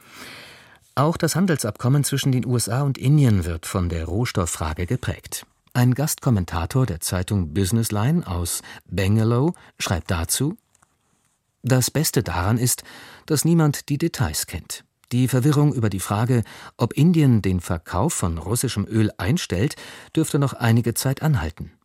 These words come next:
Ohne Zweifel ist aber die Entspannung zwischen den U S A und Indien nicht nur für die bilateralen Beziehungen, sondern auch für den indopazifischen Raum und die Welt insgesamt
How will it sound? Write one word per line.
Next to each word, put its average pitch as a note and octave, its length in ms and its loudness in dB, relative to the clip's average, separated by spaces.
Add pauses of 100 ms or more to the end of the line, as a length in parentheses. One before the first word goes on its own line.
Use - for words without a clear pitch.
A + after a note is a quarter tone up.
(300)
Ohne F3+ 220 2
Zweifel - 380 0
ist - 180 -4
aber A#2+ 200 0
die F#2 140 -6
Entspannung A#2 480 0
zwischen G2 300 -2
den F#2 160 -2
U F#2+ 120 -2
S F2+ 140 -2
A G#2+ 220 -2
und G2 180 -2
Indien A#2 520 2
nicht D#3 280 0
nur C#3+ 160 2
für A#2+ 180 -2
die G#2 200 0
bilateralen F#2 760 -2
Beziehungen, A#2+ 640 0 (360)
sondern C#3+ 360 0
auch C#3 240 0
für - 140 -4
den C3+ 280 4
indopazifischen B2+ 880 0
Raum A#2 340 2
und - 360 -2
die C3+ 140 0
Welt G#2 240 0
insgesamt F#2+ 720 0